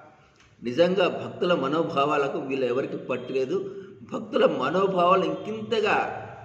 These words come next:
బాధ పెట్టే ప్రయత్నాలు ఇవన్నీ. ఇప్పటికైనా రాజకీయ నాయకులు గుర్తించాలి. సమస్యని సద్దుమణగడం కోసం భక్తుల మనోభావాలు తృప్తి పడే విధంగా దోషుల్ని పట్టుకొని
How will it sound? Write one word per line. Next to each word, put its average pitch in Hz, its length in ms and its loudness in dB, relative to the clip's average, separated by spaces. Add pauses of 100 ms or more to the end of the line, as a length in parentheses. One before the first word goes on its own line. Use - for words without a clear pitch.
(640)
బాధ 165 500 0
పెట్టే 175 220 2
ప్రయత్నాలు 135 480 0
ఇవన్నీ. 104 260 -4 (160)
ఇప్పటికైనా 165 680 -2
రాజకీయ 139 340 -2
నాయకులు 139 240 -2
గుర్తించాలి. 110 540 -10 (1700)
సమస్యని 180 500 2
సద్దుమణగడం 147 720 -2
కోసం 120 340 -8 (440)
భక్తుల 143 500 0
మనోభావాలు 151 1000 2 (500)
తృప్తి 165 240 -4
పడే 143 300 4
విధంగా 123 560 0 (640)
దోషుల్ని 156 580 6
పట్టుకొని 147 680 -2